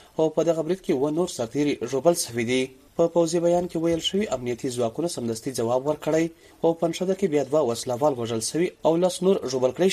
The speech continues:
شوي دي. خو په پوځي بیان کې د وژل شوي وسلوالو په اړه نور جزئیات نه دي شریک کړی شوي او نه کومې وسلوالې ډلې دغه برید په اړه څه ویلي دي. د سیمې څخه د ځوانانو تنظیم یو تف وزیرستان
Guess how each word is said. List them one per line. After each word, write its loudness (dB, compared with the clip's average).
شوي -2
دي. 6
خو 2
په 0
پوځي 4
بیان 2
کې -4
د 2
وژل -2
شوي -2
وسلوالو 0
په 4
اړه 0
نور -2
جزئیات 0
نه 0
دي -2
شریک -2
کړی 0
شوي 2
او 6
نه 4
کومې 2
وسلوالې 2
ډلې 4
دغه -2
برید -2
په 4
اړه 4
څه 2
ویلي 2
دي. 6
د 4
سیمې 2
څخه 2
د 6
ځوانانو 2
تنظیم 0
یو 4
تف -2
وزیرستان 0